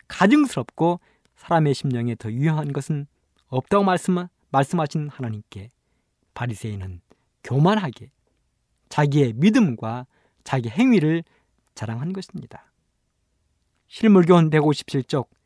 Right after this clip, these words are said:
"그분은 떨면서 간관한 자들을 일으켜 세우지 않고는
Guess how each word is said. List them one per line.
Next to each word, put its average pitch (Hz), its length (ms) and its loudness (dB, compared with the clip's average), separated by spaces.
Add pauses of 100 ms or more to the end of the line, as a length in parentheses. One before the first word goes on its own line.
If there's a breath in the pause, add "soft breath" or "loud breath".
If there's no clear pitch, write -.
(540)
"그분은 123 540 -4 (160)
떨면서 214 680 4
간관한 202 500 2
자들을 165 440 2 (360)
일으켜 147 380 0
세우지 214 360 0
않고는 185 480 0